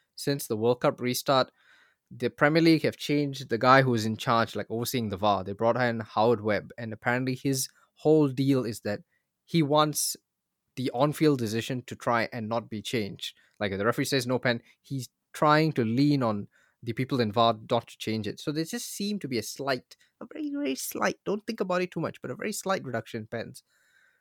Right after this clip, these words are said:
So if pens aside, yeah, and price especially, like you say, price, Odegaard's just so much cheaper. It enables so much more for you to do.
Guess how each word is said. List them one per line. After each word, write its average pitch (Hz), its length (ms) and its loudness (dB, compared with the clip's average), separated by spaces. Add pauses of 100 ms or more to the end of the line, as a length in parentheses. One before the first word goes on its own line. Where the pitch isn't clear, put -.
(320)
So - 120 2
if - 120 -2
pens 214 180 8
aside, 156 340 4
yeah, 113 200 -4 (200)
and 170 220 2
price 160 300 4
especially, 104 400 -8
like 113 160 -2
you 101 60 -10
say, 101 280 -6
price, 120 320 0
Odegaard's 120 360 -2
just 113 220 -10
so 123 100 -6
much 113 200 -6
cheaper. 107 220 -6
It 95 100 -6
enables 117 420 -2
so 113 120 -8
much 113 200 -8
more 107 140 -4
for 104 140 -12
you 107 100 -8
to 98 80 -14
do. 98 240 -14